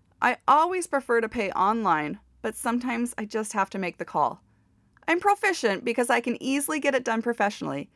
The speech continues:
It contributes to the benefit of my client because it gets the bill paid. But I lack passion for it.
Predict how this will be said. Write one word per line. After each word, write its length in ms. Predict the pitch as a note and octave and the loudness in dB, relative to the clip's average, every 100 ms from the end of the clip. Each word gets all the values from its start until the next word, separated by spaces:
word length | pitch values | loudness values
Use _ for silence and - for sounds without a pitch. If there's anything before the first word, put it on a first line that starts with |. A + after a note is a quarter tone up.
| _ _ | _ _
It 140 | - B3 | 0 2
contributes 500 | C4 B3 B3 C4+ - | 0 0 -2 -4 -6
to 80 | B3+ | -2
the 100 | A#3+ | 0
benefit 380 | G3+ G3+ C4+ | 2 2 0
of 60 | C4+ | 2
my 140 | C#4+ | 0
client 420 | E4 C#4 E3+ E3+ - | 0 0 2 2 -4
because 320 | G#3+ G#3+ G3+ | -4 -4 -4
it 100 | G3+ | -4
gets 200 | F#3 - | -4 -6
the 100 | F#3+ | -2
bill 200 | F#3 E3 | 0 0
paid. 420 | - D#4+ C3+ - _ _ _ _ _ _ _ _ | -2 0 0 -2 _ _ _ _ _ _ _ _
But 320 | B3 A3+ - _ _ _ _ - | 4 4 0 _ _ _ _ 0
I 80 | B3+ | 4
lack 300 | B3+ A#3+ - | 4 2 2
passion 380 | G3 F#3 F3 | 2 2 -4
for 200 | F3 D3 | -4 -2
it. 160 | - - | -2 -6